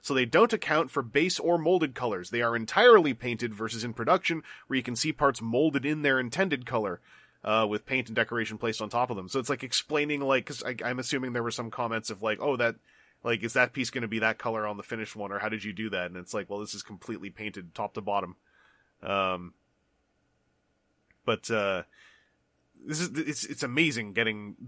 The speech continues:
this level of just, like, transparent information on friggin' Instagram. But, uh, yeah, I think this Blackout looks really cool. Uh, and also, I think the M P M Decepticons have been home runs so far. I really like Megatron and Starscream.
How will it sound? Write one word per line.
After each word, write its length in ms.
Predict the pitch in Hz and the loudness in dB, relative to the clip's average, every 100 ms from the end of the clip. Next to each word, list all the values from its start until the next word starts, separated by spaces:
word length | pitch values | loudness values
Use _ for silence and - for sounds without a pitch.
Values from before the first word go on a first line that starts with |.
| 104 | -6
this 440 | 131 123 - - - _ _ _ _ _ _ _ - | -2 0 -2 -4 -10 _ _ _ _ _ _ _ -6
level 420 | 139 127 127 117 | 0 0 2 2
of 180 | 123 98 | 0 0
just, 260 | 117 - | -4 -2
like, 160 | 123 107 | -2 -2
transparent 500 | - 113 - 117 110 | -4 -6 -4 -4 -2
information 560 | 107 113 107 120 - | -6 -6 -2 -2 -2
on 160 | - 107 | -6 -10
friggin' 260 | - 113 104 | -8 -8 -8
Instagram. 500 | 110 113 104 92 98 - - - - | -10 -12 -12 -12 -14 -20 -20 -20 -2
But, 180 | - - | 0 2
uh, 320 | 139 127 117 - _ - | 4 4 2 -2 _ 6
yeah, 240 | 196 131 - | 8 8 6
I 120 | 220 | 2
think 200 | 330 320 | 2 -2
this 120 | 294 | -2
Blackout 360 | - 170 175 156 | 4 6 8 6
looks 160 | 147 | 4
really 200 | 131 131 | -2 -4
cool. 420 | 120 131 120 107 - _ | -2 0 0 0 -6 _
Uh, 140 | 123 127 | -8 -6
and 140 | 139 131 | -4 -2
also, 360 | 165 190 196 | 0 2 4
I 120 | 151 151 | 4 2
think 180 | 175 | -2
the 140 | 170 139 | -2 -2
M 100 | 143 | -2
P 160 | 160 | -2
M 160 | 143 139 | -2 -2
Decepticons 640 | 127 139 - - 127 117 | -2 -2 -2 -2 -2 -2
have 140 | 123 107 | -4 -4
been 100 | 117 | -2
home 260 | 123 113 | -2 -2
runs 360 | 110 127 147 - - | -2 -2 -2 -8 -4
so 160 | 160 | -2
far. 340 | 147 151 170 180 _ _ _ _ | 2 4 4 2 _ _ _ _
I 60 | 123 | -6
really 320 | 120 147 139 | -2 -2 -2
like 280 | 107 110 131 _ _ _ _ 120 | 0 0 0 _ _ _ _ -8
Megatron 440 | 117 135 147 131 | -6 -4 -2 -2
and 80 | 123 | -2
Starscream. 640 | - 131 135 165 151 147 | 0 0 0 0 -2 -2